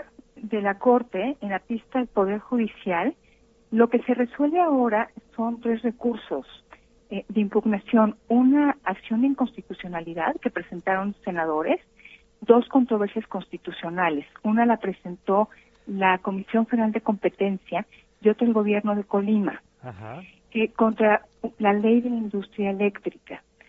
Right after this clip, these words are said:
Speaker 1: Esta reforma, pues sí, como que va en contrasentido, por eso se argumenta que es inconstitucional, de lo que se estableció, de todo el marco normativo que se estableció con la reforma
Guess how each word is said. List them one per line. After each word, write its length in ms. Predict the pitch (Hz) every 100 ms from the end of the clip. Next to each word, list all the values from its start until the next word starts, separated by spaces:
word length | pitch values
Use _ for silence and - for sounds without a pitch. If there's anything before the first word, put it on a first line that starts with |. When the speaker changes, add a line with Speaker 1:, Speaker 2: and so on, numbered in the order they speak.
| _ _ _
Speaker 1:
Esta 340 | 254 254 349
reforma, 720 | 302 277 - 285 254 202 185 240 _ _ _ -
pues 200 | 233 233 -
sí, 120 | 277
como 420 | 269 330 294 226 214
que 260 | 208 196 196 _ _ -
va 140 | 220
en 80 | 254
contrasentido, 1080 | 269 294 269 202 - 175 - 240 240 196 196 -
por 180 | 175 151
eso 220 | 143 226
se 100 | -
argumenta 560 | 190 175 175 165 -
que 140 | 196 165
es 100 | -
inconstitucional, 1040 | 185 202 196 202 - 208 240 226 196 208 - - - - _ _
de 480 | 214 220 214 214 214 _ _ _ _
lo 160 | - 208
que 120 | 240
se 100 | -
estableció, 760 | 208 - 196 196 196 - 233 262
de 120 | 262
todo 240 | 254 233
el 80 | 262
marco 320 | 240 233 -
normativo 800 | 240 214 196 175 - 247 202 233 - _ _ -
que 80 | 208
se 120 | -
estableció 480 | - 190 185 - 220
con 140 | 233
la 80 | 214
reforma 720 | 185 - - 202 202 202 226